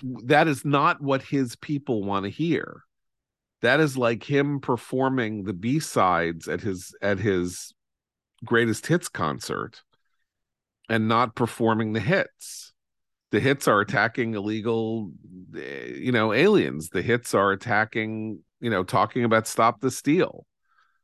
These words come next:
The hits are musing on, you know, on, on ways in which you can sort of extra, extra legally, you know, uh, take people down,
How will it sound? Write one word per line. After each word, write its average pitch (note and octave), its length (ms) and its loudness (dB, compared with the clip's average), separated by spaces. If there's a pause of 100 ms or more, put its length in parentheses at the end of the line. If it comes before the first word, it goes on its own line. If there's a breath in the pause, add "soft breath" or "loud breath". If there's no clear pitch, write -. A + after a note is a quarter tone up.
(440)
The G2 220 -2
hits B2+ 280 0
are A#2 140 6
musing A#2+ 640 0
on, G#2 600 -6
you A2+ 140 -8
know, F#2 280 -2
on, G2 340 -2
on G2+ 300 -4
ways G#2+ 420 2
in F#2+ 100 -2
which F#2+ 260 -2
you G2 220 -4
can F#2 220 -4
sort G2 200 2
of F2 200 -2
extra, G#2 540 0 (420 loud breath)
extra B2 420 2
legally, A2+ 760 0 (100)
you C3+ 120 -2
know, G2 480 -2 (220)
uh, A2+ 560 -2 (200)
take B2+ 240 0
people C3+ 280 4
down, A#2+ 540 2